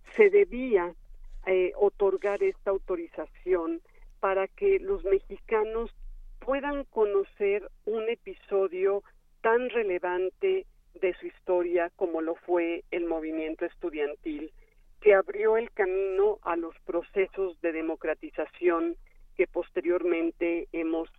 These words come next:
vivido en nuestro país. Entonces, eh, la resolución del inai ha sido favorable, eh, nos autorizan a difundir información sensible por ser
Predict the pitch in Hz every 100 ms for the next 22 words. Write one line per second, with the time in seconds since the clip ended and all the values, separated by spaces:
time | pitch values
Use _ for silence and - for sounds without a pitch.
0 | - 160 156 156 165 156 - - - 143
1 | 135 - - - _ - - - - -
2 | - 247 247 285 294 294 320 320 - -
3 | - - 214 196 196 196 - - - 233
4 | 196 - 226 202 220 - 220 214 - 247
5 | 254 254 233 240 214 202 226 - - 170
6 | - 170 170 170 175 165 190 208 185 202
7 | 226 - - - - - - - - 180
8 | 180 185 208 175 - 180 185 240 277 -
9 | 180 160 156 - - - - 175 170 165
10 | 160 160 - 214 208 - 196 190 190 208
11 | 240 - - - 190 180 - 170 165 165
12 | 180 165 - 185 185 - 214 190 214 -
13 | - 185 165 - - 190 185 202